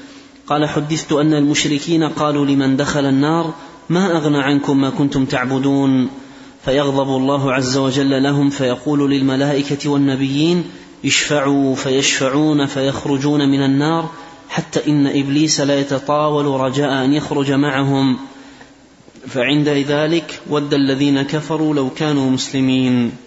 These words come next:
قال: وأخبرنا الفريابي قال: حدثنا محمد بن المثنى قال: حدثنا عبد الملك بن عمرو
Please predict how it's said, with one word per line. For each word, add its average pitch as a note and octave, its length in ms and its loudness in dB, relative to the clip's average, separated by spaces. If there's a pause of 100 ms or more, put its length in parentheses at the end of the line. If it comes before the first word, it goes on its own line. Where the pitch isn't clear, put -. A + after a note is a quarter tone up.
(1200)
قال: D#3 160 0
وأخبرنا E3+ 580 0
الفريابي E3 600 0
قال: E3 260 0
حدثنا D#3 560 0
محمد D3+ 480 2
بن D3 120 2
المثنى D3+ 600 2
قال: C#3+ 280 -2
حدثنا D3 640 0
عبد C#3 240 0
الملك C#3 460 0
بن C3 120 0
عمرو D3 360 0